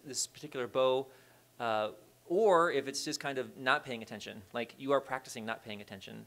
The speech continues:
or not doing that. And Andy is a guy who is always kind of, like, giving what he can all the time. And that's really hard. <laughs> You know, just trying to teach, like, at that level, at all, it's really, really hard. And I, it's super impressive to see that,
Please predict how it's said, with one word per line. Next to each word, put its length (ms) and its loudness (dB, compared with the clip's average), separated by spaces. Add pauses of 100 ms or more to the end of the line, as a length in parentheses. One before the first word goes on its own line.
or 160 -8
not 260 -4
doing 260 -12
that. 180 -12 (580)
And 540 -2
Andy 320 -2
is 200 -4
a 60 -10
guy 320 0
who 300 -8 (420)
is 220 -6
always 360 4
kind 160 -4
of, 120 -4
like, 320 0 (600)
giving 280 -2
what 100 -2
he 60 -6
can 360 -4 (140)
all 220 2
the 40 -8
time. 140 -8 (100)
And 100 -8
that's 220 -4 (220)
really 540 -2 (100)
hard. 560 2 (320)
<laughs> 40 -6 (420)
You 60 -6
know, 80 2
just 180 0
trying 180 4
to 80 -4
teach, 420 -8
like, 280 -2
at 160 4
that 160 4
level, 320 2
at 100 -4
all, 140 -4
it's 380 -6 (280)
really, 220 -2
really 200 -4
hard. 300 2
And 100 -4
I, 100 0
it's 400 -4 (200)
super 400 -4
impressive 480 -4
to 100 -12
see 280 -6
that, 300 0